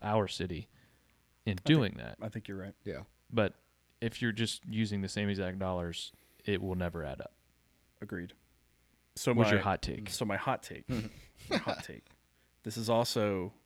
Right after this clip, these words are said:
Speaker 2: thanks to our friend Andy and numerous conversations over the last two or three years. Um, I think you're gonna see, I think you're much more likely to see the opposite of annexation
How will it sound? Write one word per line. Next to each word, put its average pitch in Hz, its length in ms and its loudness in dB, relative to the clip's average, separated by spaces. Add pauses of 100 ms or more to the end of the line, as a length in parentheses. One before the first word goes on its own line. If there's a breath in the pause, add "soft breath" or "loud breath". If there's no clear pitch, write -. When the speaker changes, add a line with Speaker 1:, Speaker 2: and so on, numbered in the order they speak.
(220)
Speaker 2:
thanks 107 200 -2
to 107 100 -4
our 90 100 0
friend 95 220 -4
Andy 95 340 -4
and 85 180 -6
numerous 95 280 -4
conversations 87 540 -8
over 90 100 -8
the 80 60 -10
last 82 260 -6
two 95 100 -10
or 87 40 -10
three 85 160 -12
years. 85 300 -12 (880 soft breath)
Um, 92 460 -2 (1500)
I 117 80 4
think 139 260 2
you're 143 100 4
gonna 120 200 4
see, 113 520 0 (100)
I 123 80 2
think 170 180 0
you're 139 100 4
much 127 360 2
more 131 200 2
likely 110 360 0
to 104 80 -6
see 98 320 -4
the 101 220 -6
opposite 101 500 -6
of 107 100 -14
annexation 64 600 -12